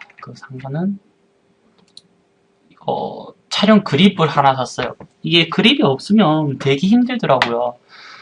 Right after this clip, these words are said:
근데 되게 비싸. 이 그립이 보통 한 십만 원 하거든요. 이 소니 정품 거는.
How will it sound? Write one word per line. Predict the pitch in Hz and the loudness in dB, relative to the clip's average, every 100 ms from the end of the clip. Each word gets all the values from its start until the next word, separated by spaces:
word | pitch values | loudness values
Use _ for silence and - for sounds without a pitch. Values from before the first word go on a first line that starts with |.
| - _ _ _ _ | -20 _ _ _ _
근데 | 214 214 202 | 8 8 8
되게 | 147 170 | 6 6
비싸. | - - 165 | 6 4 2
이 | 160 | 0
그립이 | - 151 151 | -2 -4 -4
보통 | 117 127 139 | -6 -8 -6
한 | |
십만 | 131 - 214 202 | -4 2 4 4
원 | 147 | 2
하거든요. | 123 139 120 110 113 | -2 -6 -8 -10 -10
이 | |
소니 | 113 143 151 | -8 -4 -4
정품 | 143 113 107 127 | -6 -12 -12 -10
거는. | 120 117 113 123 123 | -8 -6 -6 -6 -12